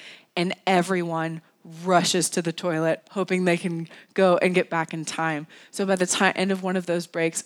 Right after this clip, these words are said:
everything's in disarray, and it's just not nice. And there she was, you know, faithfully cleaning that. There was another, um,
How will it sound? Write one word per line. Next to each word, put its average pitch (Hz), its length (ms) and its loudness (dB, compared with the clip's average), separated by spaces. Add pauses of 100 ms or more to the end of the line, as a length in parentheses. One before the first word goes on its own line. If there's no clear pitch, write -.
everything's 185 480 0
in 180 120 -2
disarray, 160 640 -2 (440)
and 160 160 -2
it's 156 180 -6
just 151 220 -6
not 151 240 -4
nice. 160 480 -4 (160)
And 180 120 -4
there 170 120 -2
she 226 160 -6
was, 185 540 -2
you 196 100 -6
know, 175 120 -2
faithfully 180 560 -4
cleaning 170 380 -6
that. 156 280 -10 (260)
There 185 100 -8
was 190 140 -2
another, 185 420 2
um, 170 460 -4